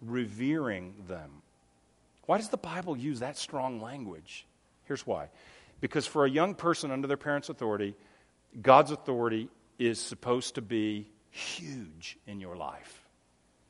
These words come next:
This word honor, if we go back to the original commandment,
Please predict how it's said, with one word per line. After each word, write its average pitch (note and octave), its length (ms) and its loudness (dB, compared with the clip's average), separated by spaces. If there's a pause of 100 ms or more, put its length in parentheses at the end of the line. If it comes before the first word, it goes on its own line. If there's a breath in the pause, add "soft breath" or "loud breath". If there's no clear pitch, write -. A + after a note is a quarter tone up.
(240)
This F3+ 240 6
word F#3 240 8
honor, B2 380 8
if E2 100 -10
we C3 80 -6
go B2+ 80 -2
back B2+ 140 8
to - 60 -12
the C3 60 -2
original B2 280 -2
commandment, B2+ 440 0